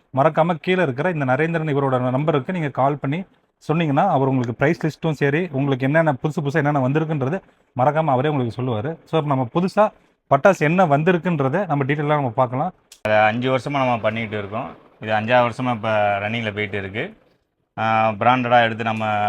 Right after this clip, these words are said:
Speaker 2: பண்ணிக்கிட்டு இருக்கோம். நிறைய வெரைட்டிஸ் இருக்கு. சில்ட்ரன்ஸ்க்குரியது, பெரிய ஆளு வெடிக்கிற,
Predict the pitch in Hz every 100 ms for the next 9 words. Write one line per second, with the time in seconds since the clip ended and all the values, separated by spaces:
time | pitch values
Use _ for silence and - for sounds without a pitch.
0 | 101 101 95 107 113 101 98 107 151 -
1 | - - 117 123 117 117 113 117 107 107
2 | 113 110 113 120 117 - 110 110 107 110
3 | 110 _ - 113 117 113 110 107 107